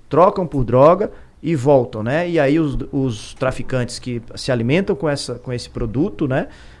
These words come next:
é, vendendo droga e adquirindo produtos dos outros ali. E tem a questão que envolve ali, ah, também no comércio,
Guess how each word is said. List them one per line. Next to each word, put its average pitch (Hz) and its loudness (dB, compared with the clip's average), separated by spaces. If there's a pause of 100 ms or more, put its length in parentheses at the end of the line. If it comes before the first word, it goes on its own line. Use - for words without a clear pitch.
(140)
é, 113 -2
vendendo 120 0
droga 120 2
e 123 2
adquirindo 120 -2 (220)
produtos 120 -4
dos 104 -6
outros 139 0
ali. 123 -2 (960)
E 156 2
tem 156 2
a 185 -2
questão 165 0
que 175 -6
envolve 147 2
ali, 139 -2
ah, 147 -2
também 135 0
no 165 -4
comércio, 165 -4